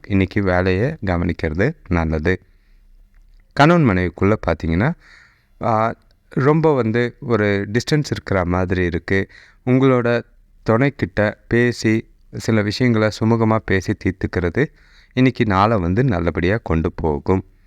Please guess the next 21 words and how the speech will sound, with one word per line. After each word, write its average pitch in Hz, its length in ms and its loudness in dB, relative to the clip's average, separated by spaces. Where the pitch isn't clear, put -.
பண 165 240 4
விஷயத்தை 110 400 -2
பொறுத்தளவுக்கு 87 600 -2
இன்னைக்கு 127 300 -2
வரவு 101 340 0
நல்லா 92 320 0
இருக்கு. 92 360 -4
ஆனாலும் 113 580 0
செலவுகள் 120 540 0
அதிகமா 98 460 0
இருக்கிறதுனால 85 600 -2
விவேகமா 104 600 0
கையாள 95 380 0
முடியாத 85 520 0
ஒரு 87 220 0
சூழ்நிலை 95 560 0
இருக்கு. 85 400 -4
தேவையில்லாத 110 540 2
செலவுகளை 95 720 -2
கட்டுப்படுத்துறது 90 840 -4
அவசியம். 90 680 -2